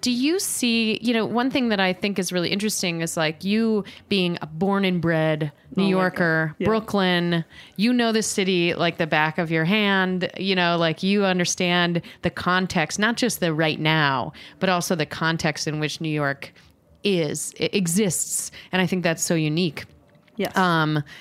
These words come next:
Speaker 1: now that you're out there and, like, traveling more and seeing the cheese industry in these different regions,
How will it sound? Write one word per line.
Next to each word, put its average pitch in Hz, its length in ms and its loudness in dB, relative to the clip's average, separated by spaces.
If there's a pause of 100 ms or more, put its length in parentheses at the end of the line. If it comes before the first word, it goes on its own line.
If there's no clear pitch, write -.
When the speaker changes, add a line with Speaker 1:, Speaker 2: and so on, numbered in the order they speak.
(320)
Speaker 1:
now 226 280 2
that 269 80 0
you're 185 200 0
out 185 300 2
there 156 480 2
and, 165 160 0
like, 143 400 -2 (320)
traveling 220 480 2
more 175 520 2
and 156 300 0 (120)
seeing 233 420 0
the 165 60 0
cheese 262 360 0
industry 175 640 -2
in 165 120 -2
these 156 180 -2
different 156 340 -4
regions, 165 760 -2